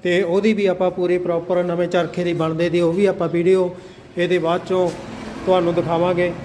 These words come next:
ਅਪਲੋਡ ਕਰਾਂਗੇ ਜੀ। ਅਗਲਾ ਬਲੌਗ ਹੈਗਾ ਇਹਦੇ ਚਰਖੇ, ਇਹਨਾਂ ਦੇ ਚਰਖੇ ਦਾ,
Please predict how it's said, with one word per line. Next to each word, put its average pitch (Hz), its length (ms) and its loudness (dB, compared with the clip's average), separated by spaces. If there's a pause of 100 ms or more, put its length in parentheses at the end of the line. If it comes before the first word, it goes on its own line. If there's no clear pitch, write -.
ਅਪਲੋਡ 180 320 2
ਕਰਾਂਗੇ 180 420 0
ਜੀ। 190 160 -2 (100)
ਅਗਲਾ 180 200 0
ਬਲੌਗ 175 320 0
ਹੈਗਾ 175 300 0
ਇਹਦੇ 180 160 2
ਚਰਖੇ, 180 520 -2
ਇਹਨਾਂ 180 180 0
ਦੇ 185 80 0
ਚਰਖੇ 180 400 -2
ਦਾ, 185 180 2